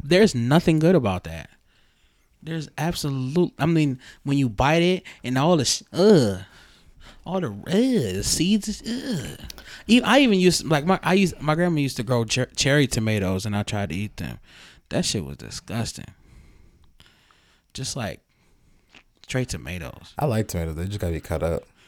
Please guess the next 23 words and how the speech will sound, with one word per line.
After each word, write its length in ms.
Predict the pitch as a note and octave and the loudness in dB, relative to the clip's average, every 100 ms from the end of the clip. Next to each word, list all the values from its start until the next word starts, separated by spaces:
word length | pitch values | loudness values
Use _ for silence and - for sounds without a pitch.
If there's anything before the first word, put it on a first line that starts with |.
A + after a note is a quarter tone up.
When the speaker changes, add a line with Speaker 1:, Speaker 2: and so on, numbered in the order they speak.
| _ _ _ _ _ _ _ | _ _ _ _ _ _ _
Speaker 2:
Especially 300 | - C3 C3+ | 0 2 2
cherry 220 | E2 G2 F2+ | 0 -2 -2
tomatoes. 280 | F2 E2+ | -4 -6
I 40 | F#2+ | -4
hate 120 | A#2 | -2
when 100 | A2 | 0
they 80 | F2 | -2
bust 300 | F2+ F2+ - | -2 -4 -2
in 40 | |
my 60 | D#2+ | -4
mouth. 340 | E2+ E2 - - - | -2 -4 -6 -14 -2
Speaker 1:
Oh, 40 | |
Speaker 2:
Pause. 340 | D#3 E3 C3+ G2+ | 4 4 4 -4
Speaker 1:
my 60 | |
God. 200 | - - | -12 -4
Pause. 560 | - G#2+ F#2+ F#2 - - - _ _ _ _ _ - - | 0 2 0 -4 -8 -14 -16 _ _ _ _ _ -8 0
Hold 180 | C#3+ | 2
on. 240 | C3 A#2 A#2 | 2 0 -2
Hold 220 | B2 F3 - | 0 0 2
on. 320 | - C#3+ - - | -2 0 0 2
<laughs> 20 | B3+ - - - - - - - - - - - - - - - - - - | 0 -4 -8 -8 -6 -8 -8 -14 -10 0 0 2 4 6 4 2 -4 0 2
Hold 240 | A3+ G3+ | 2 0
on. 340 | C#3+ B2+ - | -4 -8 -10